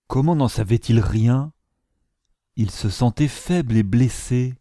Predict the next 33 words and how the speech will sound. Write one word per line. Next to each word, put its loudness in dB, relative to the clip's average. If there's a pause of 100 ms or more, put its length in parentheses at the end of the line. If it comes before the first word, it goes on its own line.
(1120)
Où -4
donc 4
pouvait-elle 2
aller 2
ainsi -2
brusquement ? -4 (500)
S'il -6
ne 4
l'avait 4
pas -2
rencontrée -2
ce -4
soir, -2
n'aurait-il 0
rien 2
su -4
de 0
ce -4
départ ? -6 (680)
Il 0
eut 4
l'impression 2
que -4
son -2
cœur -2
se -6
rétrécissait, -4
se -12
glaçait. -4 (1080)
Mais -6
elle -4
parlait -2
avec -2